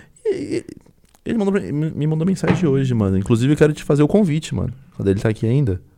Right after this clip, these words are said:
Ele saiu da, daqui? Não, ele tá aqui, pô. E aí, Menor, qual, qual, qual que é essa fita aí?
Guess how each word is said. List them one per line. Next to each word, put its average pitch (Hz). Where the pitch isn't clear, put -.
Ele 127
saiu 135
da, 113
daqui? 98
Não, 185
ele 185
tá 190
aqui, 180
pô. 120
E 160
aí, 139
Menor, 98
qual, 143
qual, 139
qual 143
que 135
é -
essa 135
fita 113
aí? 90